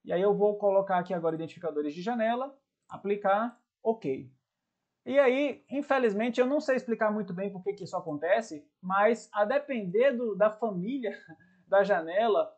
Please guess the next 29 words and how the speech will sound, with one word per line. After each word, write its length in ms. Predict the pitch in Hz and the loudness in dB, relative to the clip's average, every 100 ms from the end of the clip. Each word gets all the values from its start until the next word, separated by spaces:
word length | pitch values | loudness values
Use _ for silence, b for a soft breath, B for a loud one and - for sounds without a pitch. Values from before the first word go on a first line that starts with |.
| _ | _
esse 200 | 196 190 | -6 -4
identificador 520 | 220 233 247 233 208 | -4 -4 -4 0 2
ele 100 | 220 | 2
pode 260 | 220 226 220 | 2 0 0
vir 120 | 190 | -2
um 120 | 208 185 | -4 0
pouco 320 | 247 311 277 | 2 2 0
mais 260 | 226 220 | 0 2
afastado 680 | 208 196 175 - 196 226 233 | 0 -2 -4 0 2 2 2
ou 100 | 233 | 0
um 60 | 226 | 0
pouco 300 | 220 214 214 | 0 0 -2
mais 300 | 214 233 175 | -4 -4 -6
dentro 380 | 175 185 185 214 - _ _ | -10 -10 -12 -14 -16 _ _
da 120 | 196 202 | -2 -2
sua 220 | 190 196 | 0 0
janela. 560 | 208 185 147 139 - _ _ | 0 0 -2 -2 -6 _ _
E 80 | 196 | 4
aí 180 | 196 233 | 6 6
o 60 | |
que 80 | 247 | 2
acontece? 440 | 240 220 160 165 180 | 0 0 2 0 -2
A 40 | |
gente 200 | 202 202 | -6 -6
tem 120 | 208 | -4
que 80 | 208 | 2
ajustar 580 | 208 226 - 185 190 208 - _ _ _ _ _ _ _ _ | 2 0 -2 2 2 2 -6 _ _ _ _ _ _ _ _
manualmente 800 | - 180 208 233 233 185 175 185 | -4 0 2 4 2 2 -2 -4
aqui 420 | 185 180 170 202 | -4 -4 -4 -6